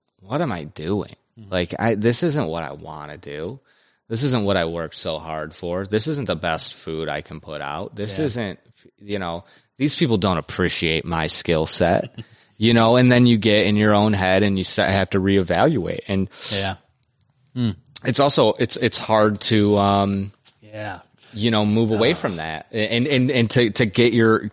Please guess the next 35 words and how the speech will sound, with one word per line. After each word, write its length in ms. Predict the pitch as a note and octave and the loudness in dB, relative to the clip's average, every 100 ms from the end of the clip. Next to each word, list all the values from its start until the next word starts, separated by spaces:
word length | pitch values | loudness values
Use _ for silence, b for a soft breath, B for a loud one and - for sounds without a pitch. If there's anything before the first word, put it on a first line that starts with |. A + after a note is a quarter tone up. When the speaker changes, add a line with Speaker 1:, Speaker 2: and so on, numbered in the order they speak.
| - | -2
Speaker 1:
to 100 | A2+ | 0
get 300 | F#2 A#2+ A2 | 2 2 4
your 140 | G#2+ | 2
head 360 | A2 B2 G2 E2+ | 4 2 0 0
back 380 | G2 G#2 G#2 | 0 0 2
in 100 | G#2 | 2
the 100 | F#2+ | 2
right 400 | F2+ F#2 F#2+ - | 2 2 2 -2
space. 720 | - - G2 - - - - - | -6 -4 -4 -4 -8 -12 -14 -18
Speaker 2:
Yeah. 220 | G#2 G#2+ F#2+ | -14 -14 -14
I'm 720 | - _ _ _ _ _ _ | -18 _ _ _ _ _ _
just 100 | A#2 | _
gonna 160 | _ | _
get 80 | _ | _
a 60 | _ | _
little 160 | _ | _
bit 140 | _ _ | _ _
more. 240 | _ - A2+ | _ -20 -20
<laughs> 500 | - - G2 - - _ _ B B B B - | -18 -16 -16 -16 -20 _ _ B B B B -12
Speaker 1:
Um, 420 | A2+ G#2+ G2 F#2 - _ - | -4 0 0 -2 -8 _ -8
you 180 | C3 | -2
know, 200 | A#2 G2+ | 2 2
it's, 300 | G2 A2 - - | 0 -2 -4 -4
it's 220 | B2 - | -4 -4
a 60 | G#2+ | -6
tr-, 240 | - - | -6 -6
it's 200 | - A#2 | -8 -6
a 40 | G#2+ - | -6 -8
tricky, 500 | - - F3 D#3+ C#3 | -8 -4 -2 0 -2
tricky 760 | A#2+ - B2+ A#2 A2 G2+ F#2+ F#2 _ _ _ _ _ _ _ _ _ _ - | -4 -2 -2 0 2 4 2 -2 _ _ _ _ _ _ _ _ _ _ -6
kind 280 | A#2 G#2+ G2+ | 0 2 2
of 100 | E2+ | 0
balancing 640 | F2 G#2 C#3 A#2 G2 F2+ | 0 2 2 2 0 2
act 360 | F2 F2 - - | 0 0 -4 -6
between, 880 | D#2 - F#2+ F#2 F2+ F2 E2+ F2 | -6 -4 0 0 2 0 -2 -6